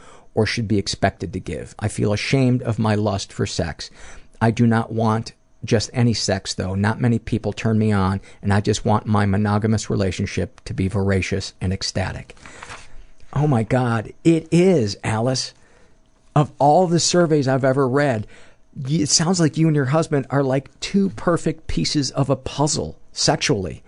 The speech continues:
that just snap into place, and you're beating yourself up about it. You're not a monster and a sex fiend. You're, you have a, you have a healthy sexual appetite, and you en-, enjoy being ravished,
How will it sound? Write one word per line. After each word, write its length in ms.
that 140
just 320
snap 580
into 220
place, 600
and 180
you're 120
beating 380
yourself 520
up 200
about 360
it. 100
You're 160
not 300
a 60
monster 600
and 140
a 40
sex 360
fiend. 400
You're, 240
you 120
have 100
a, 220
you 180
have 200
a 200
healthy 640
sexual 520
appetite, 640
and 180
you 280
en-, 240
enjoy 720
being 180
ravished, 680